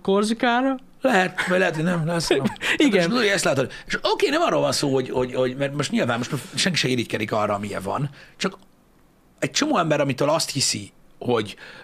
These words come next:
Speaker 2: ö, felold magában dolgokat, hogyha megszerzi, ott vannak a példák előttünk, hogy ez nem így működik. Nem.
Speaker 1: Mhm.
Speaker 2: Szerintem,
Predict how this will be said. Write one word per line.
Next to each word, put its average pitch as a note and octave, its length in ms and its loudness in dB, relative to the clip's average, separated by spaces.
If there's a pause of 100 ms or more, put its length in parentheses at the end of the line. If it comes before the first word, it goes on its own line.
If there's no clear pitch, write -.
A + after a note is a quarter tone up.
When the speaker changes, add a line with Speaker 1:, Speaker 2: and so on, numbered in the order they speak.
Speaker 2:
ö, A2 200 2 (300)
felold B2 360 0
magában G#2+ 460 -2
dolgokat, G#2+ 580 -2 (260)
hogyha - 260 -2
megszerzi, A2 680 -2 (720)
ott C#4 200 2
vannak C3 200 2
a C#3+ 40 -2
példák A2+ 340 0
előttünk, A#2 300 0
hogy D#3 80 2
ez E3+ 60 0
nem F4 120 2
így A2 100 -2
működik. - 480 -10 (400)
Nem. - 280 -4 (2250)
Speaker 1:
Mhm. F3+ 240 2 (2500)
Speaker 2:
Szerintem, D#4 400 0